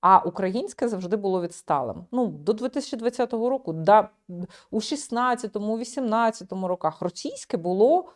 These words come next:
мовою привілейованих. Російська мова була мовою привілейованих. Українська була мовою упосліджених. І от зараз оці бої відбуваються за рускоязиччя.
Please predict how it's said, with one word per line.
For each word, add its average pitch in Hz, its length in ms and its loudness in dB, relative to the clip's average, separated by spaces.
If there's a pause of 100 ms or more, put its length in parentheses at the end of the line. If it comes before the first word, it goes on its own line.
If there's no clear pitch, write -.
(440)
мовою 247 500 4
привілейованих. 175 1160 -2 (140)
Російська 190 400 -6
мова 254 240 0
була 156 200 -2
мовою 196 320 0
привілейованих. 156 840 -8
Українська 196 640 -4
була 165 340 2
мовою 180 420 -2
упосліджених. 156 880 -10 (640)
І 247 340 0 (1000)
от 190 120 2
зараз 320 420 0
оці 220 240 -4
бої 196 380 -2
відбуваються 156 960 -2 (1120)
за 175 500 -2 (300)
рускоязиччя. 190 1400 -2